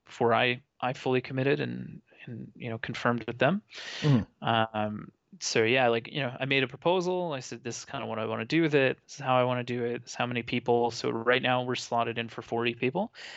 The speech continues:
Speaker 2: Okay.
Speaker 1: But if, uh, if we get interest up and above that, we can, we can take it to eighty or a hundred.
Speaker 2: Oh, that'd be
Speaker 1: Um,
Speaker 2: fantastic.
Speaker 1: Yeah, yeah. Uh, so, and, and with, with this system,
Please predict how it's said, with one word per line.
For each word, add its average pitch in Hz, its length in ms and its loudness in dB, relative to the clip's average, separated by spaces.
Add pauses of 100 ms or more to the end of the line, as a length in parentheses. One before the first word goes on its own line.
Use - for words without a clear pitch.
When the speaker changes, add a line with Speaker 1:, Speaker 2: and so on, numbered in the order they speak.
(160)
Speaker 2:
Okay. 131 80 -4
Speaker 1:
But 117 360 2
if, - 340 -8
uh, 117 540 0 (280)
if 131 160 -8
we 127 60 -6
get 123 160 -4
interest 127 420 -6
up 123 140 -6
and 120 80 -6
above 117 300 0
that, 110 340 2 (500)
we 120 120 -6
can, 113 360 -6
we 123 120 -8
can 117 160 -2
take 113 200 -2
it - 60 -8
to - 100 -8
eighty 107 300 -2
or 101 100 -4
a 101 40 -8
hundred. 104 360 -6 (680)
Speaker 2:
Oh, 98 140 -2
that'd 92 180 -2
be 85 80 -8
Speaker 1:
Um, - 20 -12
Speaker 2:
fantastic. 82 840 -8 (440)
Speaker 1:
Yeah, 117 500 2
yeah. 107 320 0 (640)
Uh, 107 580 -2
so, 110 420 -2
and, 113 440 -8
and 123 180 -12
with, 123 280 -2
with 117 140 -2
this 113 160 0
system, 110 540 -4